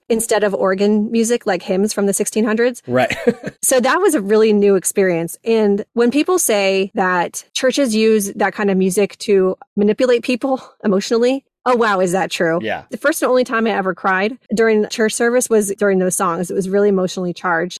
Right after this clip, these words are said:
Speaker 1: but that's the only time that ever happened. And looking back, I know it was the music.
Speaker 2: Right.
Speaker 1: But anyway, so I joined Bible studies. I read the apologetics books because I really did want to convince myself that God could be compatible with science.
Speaker 2: Mm.
Speaker 1: I had deep conversations with people, and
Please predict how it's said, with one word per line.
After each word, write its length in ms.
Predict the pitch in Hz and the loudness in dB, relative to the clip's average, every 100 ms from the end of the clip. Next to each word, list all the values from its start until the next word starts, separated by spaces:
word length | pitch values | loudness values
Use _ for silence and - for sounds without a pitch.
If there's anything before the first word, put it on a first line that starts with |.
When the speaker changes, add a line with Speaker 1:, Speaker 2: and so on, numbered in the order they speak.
| _ | _
Speaker 1:
but 240 | 220 196 - | -2 -2 -2
that's 220 | 220 233 | -2 -2
the 120 | - | 2
only 280 | 214 214 247 | 2 2 0
time 200 | 247 233 | 0 0
that 100 | 226 | 0
ever 180 | 202 202 | -2 -4
happened. 400 | 190 190 247 254 | -4 -4 -2 0
And 100 | 214 | 0
looking 280 | 202 233 214 | 0 -2 0
back, 260 | 262 320 | 0 -2
I 80 | 302 | 0
know 340 | 262 226 277 262 | 2 2 2 0
it 120 | 170 | 0
was 220 | 190 170 | -2 -2
the 100 | 170 | -6
music. 420 | 170 226 214 - | -4 -2 -4 -8
Speaker 2:
Right. 240 | 107 90 - | -10 -10 -6
Speaker 1:
But 100 | 269 | -2
anyway, 480 | 311 240 196 185 170 - _ | 2 2 2 -2 -4 -10 _
so 180 | - 240 | -2 0
I 40 | |
joined 220 | 247 254 | 2 2
Bible 320 | 233 220 220 | 0 0 -2
studies. 720 | 220 220 208 202 196 196 - - | -2 0 2 2 2 0 -2 -10
I 460 | - 190 190 185 - - | -6 -2 0 -2 -2 -4
read 280 | 214 214 208 | -2 0 0
the 100 | 208 | 0
apologetics 720 | 190 196 190 180 190 196 - | 0 -2 -2 0 0 -2 -4
books 480 | - 202 190 - - | -4 -2 0 -4 -4
because 480 | 208 190 196 185 180 | -4 -2 0 0 -2
I 80 | - | -2
really 400 | 202 208 214 214 | 0 2 2 2
did 220 | 202 202 | 2 2
want 120 | 185 190 | 2 0
to 60 | |
convince 400 | 185 180 180 185 | 0 0 0 -2
myself 520 | 220 233 254 247 254 - | -2 -2 0 -2 -2 -2
that 200 | 185 185 | -2 -2
God 360 | 180 170 185 | -2 0 -2
could 160 | - 185 | -4 -2
be 160 | 185 185 | -2 -2
compatible 680 | 202 180 170 185 190 196 | -4 -4 -4 -2 -2 -2
with 160 | 170 - | -2 -4
science. 480 | - 160 214 294 - | -6 -4 -4 -6 -8
Speaker 2:
Mm. 140 | 214 | -6
Speaker 1:
I 60 | 240 | -2
had 180 | 247 | 0
deep 160 | 233 247 | 0 -2
conversations 640 | 285 247 247 233 226 226 | 0 0 0 0 0 0
with 120 | 226 - | 0 -2
people, 500 | 226 - 214 208 208 | -4 -2 0 0 -2
and 480 | 202 190 190 185 | -2 -2 0 -2